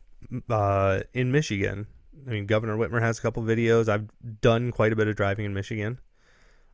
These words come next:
Um, all those federal dollars that Gretchen Whitmer got a couple years ago, they haven't made too much of a difference. I've seen a lot of local construction. Um, my town has really nice roads because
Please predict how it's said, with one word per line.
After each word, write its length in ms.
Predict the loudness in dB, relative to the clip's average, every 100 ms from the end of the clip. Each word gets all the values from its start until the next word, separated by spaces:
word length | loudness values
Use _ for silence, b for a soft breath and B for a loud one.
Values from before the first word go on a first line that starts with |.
| -4
Um, 520 | 0 0 0 -2 -8 _ _ _ _ _ _ _ _ _ _ _ _ _
all 160 | 2 4
those 240 | 6 4
federal 340 | 2 2 4 4
dollars 540 | 4 4 4 2 0
that 240 | -4 -6 -8 -18 -20 -16 -2
Gretchen 340 | 0 0 0
Whitmer 300 | 0 0 0
got 200 | 0 -2
a 40 |
couple 260 | 0 0 2
years 240 | 6 6
ago, 360 | 6 4 4 0 -6 b b b b b b 4
they 140 | 6
haven't 260 | 6 4 2
made 220 | 0 0
too 120 | 2
much 180 | 0 0
of 60 |
a 40 | 2
difference. 480 | 2 2 -4 -10 -20 -20 -10 -6
I've 100 | 0
seen 180 | 2
a 60 | 4
lot 160 | 4 4
of 100 | 2
local 300 | 2 4 2
construction. 720 | 2 0 -4 -6 -4 -4 -4 -10 b b b b b -12
Um, 600 | -4 0 0 0 -4 -8 -6
my 240 | 0 2
town 280 | 2 2 2
has 200 | 0 0
really 220 | 0 0
nice 300 | 0 -4 0
roads 300 | 0 0 -2
because 460 | -4 -2 -2 -4